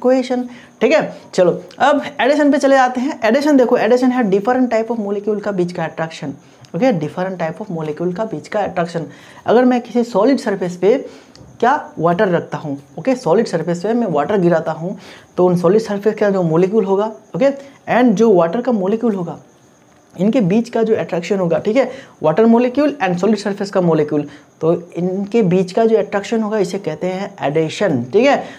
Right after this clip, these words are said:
तो ये था दोनों important topic, क्योंकि आज बहुत ही important role play करने वाला है ये दोनों topic। ठीक है,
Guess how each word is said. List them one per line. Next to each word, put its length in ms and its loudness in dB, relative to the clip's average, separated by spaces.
तो 60 0
ये 300 4
था 120 2
दोनों 260 4
important 500 -4
topic, 420 0
क्योंकि 240 -2
आज 460 -2
बहुत 380 -2
ही 40 -4
important 440 -6
role 260 4
play 180 4
करने 240 -2
वाला 220 -2
है 240 -4
ये 80 0
दोनों 260 -2
topic। 380 -4
ठीक 120 4
है, 160 2